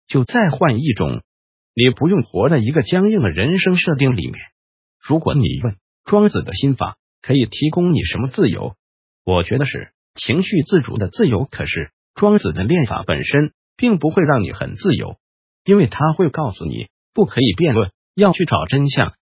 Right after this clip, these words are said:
这些，这些辩解、闹情绪之类的自由，是没有的。练到逍遥的过程，很多规矩必须遵守，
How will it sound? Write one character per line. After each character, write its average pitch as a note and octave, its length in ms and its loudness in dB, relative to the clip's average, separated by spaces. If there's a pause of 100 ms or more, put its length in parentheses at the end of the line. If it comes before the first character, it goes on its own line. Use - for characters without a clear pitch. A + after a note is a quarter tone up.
(120)
这 A3 180 2
些， F#3 180 0
这 F3 200 2
些 D3 140 -2
辩 D3 220 -2
解、 B1 280 -8 (200)
闹 E3+ 220 2
情 - 260 -2
绪 F3 160 0
之 E3+ 140 -2
类 E3 140 4
的 G2+ 100 0
自 F#3 260 -2
由， - 200 -12 (280)
是 - 180 -4
没 A2 160 0
有 D3+ 120 2
的。 - 180 -18 (500)
练 F#3+ 200 4
到 F2+ 120 0
逍 E3 280 2
遥 A#2+ 160 0
的 G2 100 0
过 G#2+ 220 -2
程， - 280 -12 (240)
很 F#2+ 280 -2
多 D3 140 4
规 F3 220 2
矩 A2+ 240 0
必 A3 140 0
须 F3+ 200 -2
遵 F#3+ 220 4
守， - 220 -4